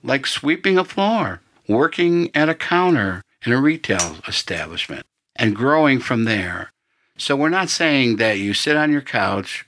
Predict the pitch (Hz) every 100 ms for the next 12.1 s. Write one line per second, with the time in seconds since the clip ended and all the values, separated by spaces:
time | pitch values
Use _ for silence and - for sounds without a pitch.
0 | - 101 139 143 147 143 135 131 - -
1 | 123 110 95 95 95 _ - 98 101 127
2 | 135 123 - 208 - 127 147 - 131 117
3 | - 101 98 98 92 90 92 - _ 101
4 | 107 107 113 123 117 117 143 123 113 101
5 | 135 123 113 104 - 190 202 120 - 104
6 | 98 - 101 - - 202 208 180 131 110
7 | 95 85 85 - _ _ - - - 110
8 | 101 123 135 170 180 196 214 226 202 147
9 | 165 208 190 147 143 165 160 - 175 185
10 | 180 _ _ 185 196 - - 208 202 208
11 | 202 202 175 180 196 202 196 190 170 120
12 | -